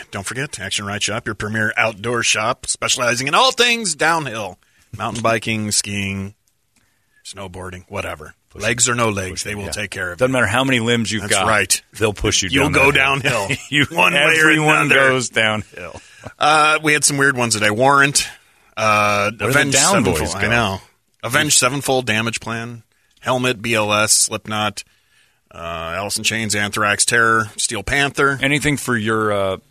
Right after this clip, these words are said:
Speaker 2: official, uh, no,
Speaker 1: Uh,
Speaker 2: nobody really cared about that. Wind Beneath
Speaker 1: yeah,
Speaker 2: Your
Speaker 1: maybe
Speaker 2: Wings,
Speaker 1: Welcome
Speaker 2: yeah.
Speaker 1: to the Family. I don't know.
Speaker 2: Welcome to the Family.
Speaker 1: That's
Speaker 2: That's
Speaker 1: Avenged.
Speaker 2: nice.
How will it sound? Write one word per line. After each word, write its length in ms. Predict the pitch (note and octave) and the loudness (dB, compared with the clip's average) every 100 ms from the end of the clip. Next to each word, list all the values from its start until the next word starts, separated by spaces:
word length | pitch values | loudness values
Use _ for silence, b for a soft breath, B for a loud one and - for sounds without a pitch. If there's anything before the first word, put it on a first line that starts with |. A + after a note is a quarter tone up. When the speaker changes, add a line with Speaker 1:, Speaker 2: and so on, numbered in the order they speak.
| _ | _
Speaker 2:
official, 580 | A2 - B2 - A#2 G2 | -12 -4 -2 0 -2 -2
uh, 260 | F#2 F2 E2 _ _ _ _ _ _ _ _ _ _ _ _ _ _ A2 | -2 -2 -6 _ _ _ _ _ _ _ _ _ _ _ _ _ _ -8
no, 60 | |
Speaker 1:
Uh, 340 | A2+ B2+ D3 G2 | -4 -2 -2 -4
Speaker 2:
nobody 200 | F#2+ F#2+ | -4 -4
really 160 | G2 | -8
cared 220 | F#2+ G2 G2 | -8 -10 -10
about 180 | D#2 | -14
that. 140 | - - | -14 -6
Wind 180 | G2 F#2 | -4 -2
Beneath 180 | F#2 | -2
Speaker 1:
yeah, 100 | D#3+ | -2
Speaker 2:
Your 100 | D#3+ | 0
Speaker 1:
maybe 180 | C3 C#3 | 0 0
Speaker 2:
Wings, 100 | C3+ | 2
Speaker 1:
Welcome 260 | C#3 C#3+ D3+ | 0 0 0
Speaker 2:
yeah. 40 | |
Speaker 1:
to 60 | C3+ | 0
the 100 | B2+ | 0
Family. 480 | C#3 B2+ C3+ C#3 C#3 | 2 0 0 -2 -4
I 40 | |
don't 280 | A2 A2 G#2+ | -6 -8 -10
know. 120 | G2+ G#2+ | -12 -2
Speaker 2:
Welcome 320 | B2 B2+ B2+ | 0 0 -2
to 60 | |
the 80 | B2+ | -4
Family. 340 | A#2+ D#3+ D#3 E2+ | -6 -8 -10 -12
Speaker 1:
That's 140 | G2+ | -12
Speaker 2:
That's 80 | G2+ | -8
Speaker 1:
Avenged. 340 | G#2+ A#2 G2+ | -6 -6 -8
Speaker 2:
nice. 80 | - | -12